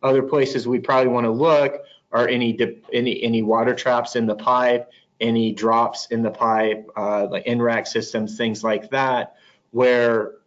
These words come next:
if water was to enter the system, say in a trip event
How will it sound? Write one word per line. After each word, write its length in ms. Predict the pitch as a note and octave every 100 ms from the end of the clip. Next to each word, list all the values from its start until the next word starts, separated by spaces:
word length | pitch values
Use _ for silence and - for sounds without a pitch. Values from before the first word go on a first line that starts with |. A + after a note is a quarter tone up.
| C3
if 180 | C3 D3
water 300 | C3 B2 A#2+
was 580 | A#2 A#2+ B2+ A#2+ A#2
to 140 | - A#2
enter 260 | A#2 A#2
the 80 | A2
system, 420 | G#2+ A#2 A#2 A2+
say 300 | A2 A#2+ A2+
in 300 | A2+ A2 A2
a 60 | G#2
trip 300 | - A#2+ A2
event 580 | G#2 G2 A#2+ A#2 A2